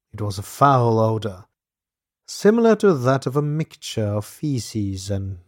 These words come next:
spoiled meat. When she lifted the mattress from the frame, she was stunned by the sight before her.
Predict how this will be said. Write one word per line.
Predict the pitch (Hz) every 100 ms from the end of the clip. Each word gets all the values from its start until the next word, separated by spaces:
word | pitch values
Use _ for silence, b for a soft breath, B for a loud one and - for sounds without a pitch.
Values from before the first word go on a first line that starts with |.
| _
spoiled | - - - 110 110 107 - -
meat. | 127 107 - - - _ _ _ _ _ _ _ _ _ _ _ _ -
When | 117
she | -
lifted | 156 196 - 113
the | 110
mattress | 104 101 - 117 127 -
from | - 107
the | 101
frame, | 101 - 113 104 107 139 151 123 _ _ _
she | _ -
was | 113 -
stunned | - 147 117 98 90 85 _ _ -
by | 104
the | 101
sight | - 113 104 -
before | 107 - 110 92
her. | 95 87 -